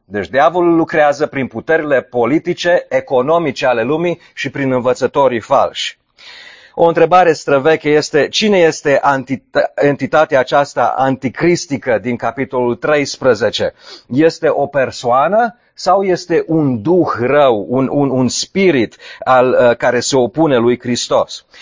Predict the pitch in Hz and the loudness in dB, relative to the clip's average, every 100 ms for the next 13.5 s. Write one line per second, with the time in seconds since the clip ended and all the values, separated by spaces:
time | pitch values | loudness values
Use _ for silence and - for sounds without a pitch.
0 | - - - 160 180 180 170 160 190 175 | -20 -16 -8 -2 0 0 0 0 -2 -2
1 | 147 - 196 190 127 175 185 160 143 - | -2 -2 0 0 0 0 0 0 -2 -4
2 | 170 185 180 - 180 233 - 214 202 175 | -2 0 0 -2 0 0 -2 -2 -2 -4
3 | - _ _ - 185 196 - 170 170 165 | -10 _ _ -4 0 0 0 -2 0 -2
4 | 190 185 139 107 - _ _ 120 156 170 | -2 -2 0 0 -2 _ _ -4 -4 -2
5 | - - 202 - - 151 180 180 170 151 | -4 0 0 0 -2 -2 0 2 2 2
6 | _ 156 143 165 170 160 147 160 160 175 | _ -2 2 4 2 0 0 2 2 2
7 | 135 180 185 156 151 147 143 147 147 156 | 2 0 2 2 2 0 0 0 0 0
8 | 131 165 180 143 123 113 127 120 98 78 | 2 2 0 0 -2 0 2 2 0 -4
9 | _ - - - - 139 202 208 - 175 | _ -20 -20 -10 -2 -2 2 0 2 0
10 | 143 156 135 143 175 - 147 - 135 120 | 2 0 0 0 0 -2 -4 0 0 0
11 | 147 180 151 131 127 - 127 165 147 123 | 0 0 0 -2 -4 -4 -2 -2 -2 -2
12 | 135 175 170 123 - 123 - 123 123 120 | 0 -2 -2 -4 0 0 2 -2 -2 -6
13 | - 170 - - 143 | 0 0 0 -4 -2